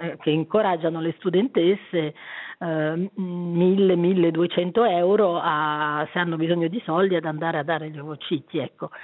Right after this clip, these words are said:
queste s-, ragazze lo fanno perché sono strozzate coi soldi, non lo fanno per, eh, ecco. Poi ci sono dei paesi dove,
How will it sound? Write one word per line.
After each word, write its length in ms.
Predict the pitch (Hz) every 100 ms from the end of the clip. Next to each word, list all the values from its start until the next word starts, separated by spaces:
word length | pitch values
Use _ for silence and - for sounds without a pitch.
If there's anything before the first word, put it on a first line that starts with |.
| - -
queste 500 | 165 151 170 160 160
s-, 120 | - -
ragazze 640 | 165 165 185 202 - 233
lo 120 | 160
fanno 380 | 147 175 180 180
perché 280 | 147 131 156
sono 320 | - 156 147 139
strozzate 580 | - 156 - 156 147 165
coi 200 | 170 156
soldi, 360 | - 185 170 165
non 200 | 156 156
lo 100 | 147
fanno 420 | - 160 147 147
per, 240 | 147 143
eh, 460 | 135 131 127 131 151
ecco. 180 | 139 _ - - -
Poi 140 | 196 185
ci 120 | 180
sono 180 | - 165
dei 160 | 156 147
paesi 440 | - 151 156 156
dove, 420 | 143 151 143 143